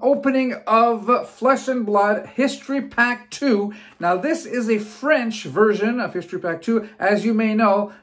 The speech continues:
the English version is not out yet until, I believe, the fall. So this commenting will even be en français. Yes, French commenting as we open the packs, and Josie will be helping me to do that. But before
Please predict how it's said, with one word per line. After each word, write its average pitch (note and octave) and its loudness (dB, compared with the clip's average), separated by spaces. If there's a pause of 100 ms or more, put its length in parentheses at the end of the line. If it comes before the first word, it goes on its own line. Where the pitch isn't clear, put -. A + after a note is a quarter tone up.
(100)
the D#3 -6
English G#3+ 2
version F#3+ -4
is D3+ -6
not F3 0
out F3 0
yet G#3+ 0
until, F3 -4
I D#3+ 0
believe, D#3 -6
the C#3 -6
fall. G3+ 2 (300)
So F3 0
this C#4+ 0
commenting A#3+ 2
will E3+ 0
even F#3 0
be - -6
en G3 0
français. A3+ 0
Yes, B3 0 (180)
French - 0
commenting A#3+ -2
as G#3 0
we F#3+ -4
open G3+ -4
the - -6
packs, B3+ -2 (280)
and E3 -6
Josie G#3+ 2
will F#3+ 2
be D#3+ -4
helping G3 -2
me F3+ -6
to C#3 -10
do E3+ 0
that. G3 0
But D#3 -6
before D#4 0